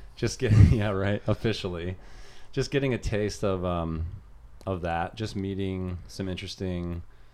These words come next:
older guys that had been there for a little bit and had a,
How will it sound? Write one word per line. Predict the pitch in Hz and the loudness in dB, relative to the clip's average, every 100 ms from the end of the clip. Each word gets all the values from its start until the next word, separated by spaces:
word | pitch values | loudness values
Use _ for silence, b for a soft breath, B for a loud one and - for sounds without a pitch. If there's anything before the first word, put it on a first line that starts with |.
| b b - - - - | b b -14 -12 -12 -8
older | 95 95 | -4 -2
guys | 92 92 90 | 0 0 0
that | 90 | -2
had | 85 | -2
been | 87 | -2
there | 87 85 | -2 -4
for | - 87 85 85 - | -4 -4 -4 -6 -10
a | 92 | -8
little | 87 85 | -6 -4
bit | 87 87 | -4 -4
and | 82 | -6
had | 82 90 87 | -8 -6 -4
a, | 85 82 | -4 -4